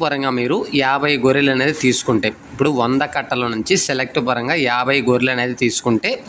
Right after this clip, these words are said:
ఇరవై నాలుగు వేల ఐదు వందలు అనేది చెప్తున్నారు. ఫైనల్ రేట్ అనేది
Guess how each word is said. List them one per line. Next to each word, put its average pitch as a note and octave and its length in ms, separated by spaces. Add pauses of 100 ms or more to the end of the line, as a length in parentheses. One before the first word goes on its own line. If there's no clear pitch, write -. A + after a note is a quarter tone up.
ఇరవై C3+ 280
నాలుగు B2 440
వేల A#2 340 (120)
ఐదు B2 220
వందలు A#2+ 220
అనేది B2+ 280
చెప్తున్నారు. A#2 540 (540)
ఫైనల్ E3 400
రేట్ C#3 240
అనేది B2 200